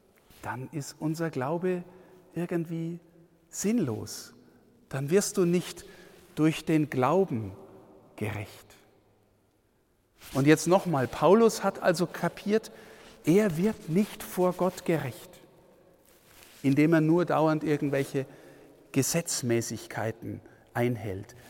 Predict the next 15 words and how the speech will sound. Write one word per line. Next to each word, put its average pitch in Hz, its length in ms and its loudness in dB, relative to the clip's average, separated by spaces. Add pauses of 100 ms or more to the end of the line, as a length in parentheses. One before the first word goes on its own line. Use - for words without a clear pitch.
(200)
Werke 139 580 2
des 123 200 -4
Gesetzes - 640 -6
tut. - 360 -16 (1000)
Wie 185 400 0
wird 220 260 0
Paulus 196 540 4
gerecht 180 500 2
und 165 160 2
was 160 160 4
meint 202 300 4
er 202 100 6
eigentlich 143 480 2
mit 139 220 0
gerecht? 117 340 0